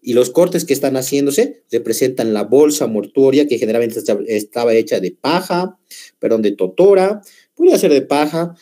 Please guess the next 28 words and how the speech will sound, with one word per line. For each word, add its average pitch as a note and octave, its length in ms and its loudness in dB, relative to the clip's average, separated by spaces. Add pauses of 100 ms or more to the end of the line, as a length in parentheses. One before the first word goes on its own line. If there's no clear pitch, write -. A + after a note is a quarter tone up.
(200)
pero B2+ 140 0
generalmente C#3+ 500 2
era A2+ 140 2
de G#2+ 140 0
lana E3 520 0
y G#2 80 -12
de G2 220 -4
cuero A#2+ 340 4
de, G#2+ 240 0 (320)
eh, E2+ 600 -4
de, F2 280 -6
de F2 140 -6
animales. E2+ 720 -8 (360)
Entonces, C3+ 360 -2
eso G#3 220 2
es D#3 60 0
lo C3+ 80 4
mismo C#3 260 0
estaban G#2+ 320 -2
representando. F#2 840 -6 (300)
Pero E3 200 4
no G#3+ 100 4
a C#4 100 2
todos G#3+ 200 4
les D#3 140 2
convencía C3 460 -2
utilizar A2+ 440 -6
figuras A#2+ 400 -6